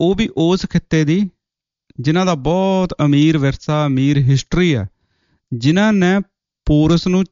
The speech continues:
ਚੱਕ ਗੁਰੂ ਦੇ ਕੋਲੋਂ ਨਹੀਂ ਸੀ ਲੰਘਣ ਦਿੱਤਾ, ਖੰਘਣ ਨਹੀਂ ਸੀ ਦਿੱਤਾ, ਉੱਥੋਂ ਹੀ ਮੋੜਤਾ ਸੀ ਔਰ ਉਹਦੀ ਜਵਾਨੀ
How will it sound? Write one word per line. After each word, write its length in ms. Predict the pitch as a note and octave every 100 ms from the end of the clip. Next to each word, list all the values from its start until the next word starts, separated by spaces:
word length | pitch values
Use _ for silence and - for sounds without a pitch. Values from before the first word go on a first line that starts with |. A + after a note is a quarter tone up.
| _
ਚੱਕ 300 | - E3+ -
ਗੁਰੂ 260 | E3+ E3 F3
ਦੇ 100 | F#3 -
ਕੋਲੋਂ 280 | F#3 F3 F3
ਨਹੀਂ 100 | C#3+
ਸੀ 100 | D3
ਲੰਘਣ 300 | D#3+ E3+ E3+
ਦਿੱਤਾ, 360 | C#3 - C3 - _ _ _ _ -
ਖੰਘਣ 360 | C#3+ D3+ G3
ਨਹੀਂ 120 | F#3 D3
ਸੀ 120 | F3
ਦਿੱਤਾ, 360 | F#3 - D3 B2 _
ਉੱਥੋਂ 340 | - - - F#3
ਹੀ 80 | G3
ਮੋੜਤਾ 460 | F3+ D3+ - C#3+
ਸੀ 160 | C#3 C#3 _ _ -
ਔਰ 100 | D3+
ਉਹਦੀ 180 | D#3+ F3
ਜਵਾਨੀ 580 | C#3+ C3+ B2+ C#3 F#3